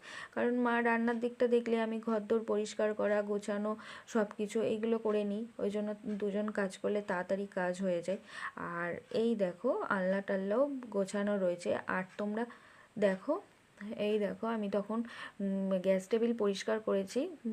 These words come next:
ক্যামেরা on করতে পারিনি। এই দেখো, তোমাদের দেখিয়ে দিলাম পরিষ্কার রয়েছে। আর এই দেখো, ঘরের ফাইনাল লুকটা দেখিয়ে দিলাম, ঘরদোর পরিষ্কার রয়েছে। আর কিছু জামা কাপড় দেখো চেয়ারের ওপর রয়েছে, সেগুলো কাঁচা জামা কাপড়।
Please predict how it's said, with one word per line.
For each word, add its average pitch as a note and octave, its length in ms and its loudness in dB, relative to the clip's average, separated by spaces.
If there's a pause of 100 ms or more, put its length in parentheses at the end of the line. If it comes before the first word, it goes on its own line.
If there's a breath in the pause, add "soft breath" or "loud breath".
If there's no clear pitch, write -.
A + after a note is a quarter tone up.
ক্যামেরা G3 560 0
on F#3 120 -2
করতে G3 260 -2
পারিনি। F#3 400 -2
এই F#3 100 2
দেখো, F#3 240 -2
তোমাদের F#3+ 380 -2
দেখিয়ে F3+ 320 -4
দিলাম F#3 300 -4
পরিষ্কার F#3 500 -2 (160)
রয়েছে। - 320 -2 (380 loud breath)
আর E3 180 -4
এই A#3 320 4
দেখো, G#3+ 300 0
ঘরের G3+ 340 0
ফাইনাল F#3+ 380 -2
লুকটা G3+ 340 0
দেখিয়ে F#3+ 360 -2
দিলাম, F#3 320 -4
ঘরদোর G3 400 -2
পরিষ্কার F3+ 480 -2
রয়েছে। F3+ 340 0 (320 loud breath)
আর E3+ 120 -4 (120)
কিছু C#4 280 -2
জামা C4 280 4
কাপড় B3+ 260 2
দেখো A#3+ 300 4
চেয়ারের A3 480 2
ওপর A3 260 0
রয়েছে, G#3+ 340 0
সেগুলো F#3+ 400 0
কাঁচা F#3+ 360 0
জামা F3 280 -2
কাপড়। F3+ 340 0